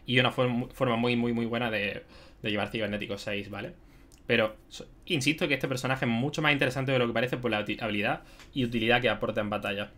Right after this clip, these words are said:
Eh, y por último nos queda Riven, que últimamente es de mis fichas favoritas para jugar en absolutamente todo.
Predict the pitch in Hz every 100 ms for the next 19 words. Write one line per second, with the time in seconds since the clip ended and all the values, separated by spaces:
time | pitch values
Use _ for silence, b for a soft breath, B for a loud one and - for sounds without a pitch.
0 | - - - - - - - - - b
1 | b b b b b b b b - -
2 | - 175 170 170 170 151 196 226 214 185
3 | 165 165 160 175 170 180 B B - 117
4 | 110 - 139 131 139 135 135 131 135 131
5 | 123 113 - 143 143 127 120 117 123 113
6 | 107 101 123 120 110 - 123 120 120 117
7 | 131 127 127